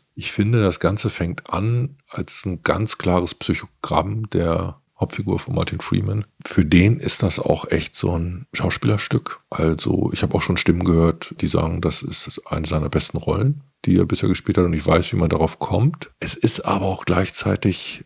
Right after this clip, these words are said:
Martin Freeman spielt Chris Carson. <laughs>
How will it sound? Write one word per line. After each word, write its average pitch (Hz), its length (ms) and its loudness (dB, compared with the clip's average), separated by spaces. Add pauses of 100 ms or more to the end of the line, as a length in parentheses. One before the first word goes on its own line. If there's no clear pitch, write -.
Martin 95 560 2
Freeman 90 580 2
spielt 85 720 0
Chris - 340 0
Carson. - 440 -2 (380)
<laughs> 139 260 2